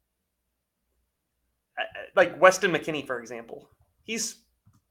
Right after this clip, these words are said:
been decent the last few weeks in S O five, but he'll always have that appeal of being a, a U S men's national team player.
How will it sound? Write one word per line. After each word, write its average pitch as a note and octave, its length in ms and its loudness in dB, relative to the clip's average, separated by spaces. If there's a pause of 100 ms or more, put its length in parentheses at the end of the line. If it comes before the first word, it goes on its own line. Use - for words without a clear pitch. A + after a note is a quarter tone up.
(180)
been D#3 240 0
decent D3 560 -8
the C#3+ 80 -6
last C3 480 2
few C#3 120 -10
weeks C3 280 -10
in B2+ 160 -10
S - 200 -10
O C3 80 -4
five, C3 440 -6 (640)
but D3+ 160 4
he'll G#3+ 120 4
always D#3+ 360 4
have C#3+ 160 2
that C#3 140 4
appeal C#3 360 -6
of B2+ 80 -8
being C3 260 -8
a, B2 160 -10 (140)
a C3 40 -8
U C3+ 180 -2
S B2+ 140 -4
men's B2 220 -10
national B2 340 -8
team - 160 -20
player. - 320 -16